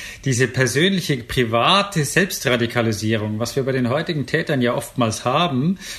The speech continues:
die so im stillen Kämmerlein sich langsam hochschaukeln, vielleicht in irgendwelchen Chatrooms, aber auf jeden Fall, ähm, nicht im Kontakt mit anderen Leuten, das hat es damals so noch nicht gegeben. Also das hat schon auch,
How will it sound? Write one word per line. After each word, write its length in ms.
die 60
so 100
im 100
stillen 380
Kämmerlein 500
sich 160
langsam 340
hochschaukeln, 720
vielleicht 320
in 80
irgendwelchen 360
Chatrooms, 840
aber 280
auf 100
jeden 240
Fall, 460
ähm, 240
nicht 120
im 120
Kontakt 420
mit 140
anderen 260
Leuten, 540
das 240
hat 120
es 120
damals 340
so 140
noch 120
nicht 220
gegeben. 460
Also 180
das 240
hat 140
schon 260
auch, 320